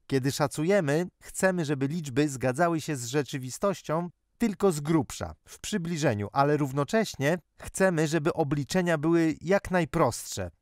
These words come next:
No bo po co wykonywać skomplikowane kalkulacje, skoro nie jest nam potrzebny dokładny wynik? Gdybyśmy w tym zadaniu chcieli dokładnie obliczyć, ile opon potrzebuje dokupić kierowca,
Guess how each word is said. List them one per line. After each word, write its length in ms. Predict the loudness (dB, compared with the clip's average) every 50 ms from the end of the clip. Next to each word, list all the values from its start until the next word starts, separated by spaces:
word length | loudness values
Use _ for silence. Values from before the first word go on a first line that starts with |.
| _ _
No 140 | -2 -2 -2
bo 100 | -2 0
po 140 | 0 0 0
co 120 | 0 -2
wykonywać 500 | -4 -4 -6 -4 -4 -2 -2 -2 -2 -2
skomplikowane 800 | -4 -6 -2 0 0 0 0 -4 -8 -6 -2 0 2 2 2 0
kalkulacje, 720 | 0 0 0 0 -2 -2 -2 0 0 -2 -2 -4 -4 -4 -4
skoro 400 | -4 -4 -4 -2 0 0 0 -2 -4 -8
nie 220 | -6 -4 -2 0
jest 260 | 0 -2 -4 -6 -4
nam 160 | -4 -4 -2 -2
potrzebny 520 | -4 -4 -4 -2 -2 -2 -2 -2 -4 -2
dokładny 500 | -2 -2 -2 0 0 0 0 0 -2 -2
wynik? 480 | 2 2 2 2 2 -2 -6 -10 -16 _ _ _ _ _ _ -10
Gdybyśmy 680 | -8 -4 0 2 2 4 4 4 4 2 0 0 -2
w 80 | -2 2
tym 200 | 0 0 2 2
zadaniu 440 | 2 2 2 4 2 2 2 -2 -4
chcieli 380 | -2 0 0 0 0 0 -2
dokładnie 760 | 0 -2 -2 -2 -4 -2 0 2 2 2 0 -2 -4 -4 -2 -2
obliczyć, 540 | -4 -4 -4 -6 -8 -4 -4 -6 -4 -6 -6
ile 280 | -6 -4 -4 -2 -2
opon 300 | -4 -2 -4 -4 -4 -4
potrzebuje 500 | -4 -6 -6 -4 -8 -6 -2 -2 -2 -2
dokupić 480 | -2 -4 -4 -4 -6 -8 -8 -12 -12 -6
kierowca, 560 | -4 -2 0 0 -2 -2 -2 0 2 2 0